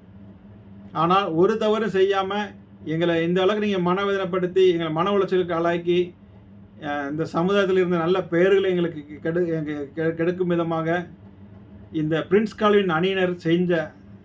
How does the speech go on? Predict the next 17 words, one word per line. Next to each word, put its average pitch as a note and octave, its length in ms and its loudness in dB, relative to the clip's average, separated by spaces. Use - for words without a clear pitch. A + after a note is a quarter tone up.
வேண்டாத G3+ 500 2
காரியங்கள்னால E3+ 560 0
காவல்துறைக்கு F3+ 880 0
ஒரு D#3 500 -4
அவப்பெயரை G#3+ 440 2
ஏற்படுத்தி F3 360 -2
இருக்கிறது. D#3 680 -6
தயவு F3 340 0
செய்து F3 480 -2
இதை C#3 120 -10
நினைவில் F3+ 480 0
கொண்டு, E3 360 -2
இப்போ D#3+ 240 0
தலைமறைவாக G#3 720 2
இருக்கிற F3 440 2
பிரின்ஸ் F#3 320 2
கால்வின் F#3 400 2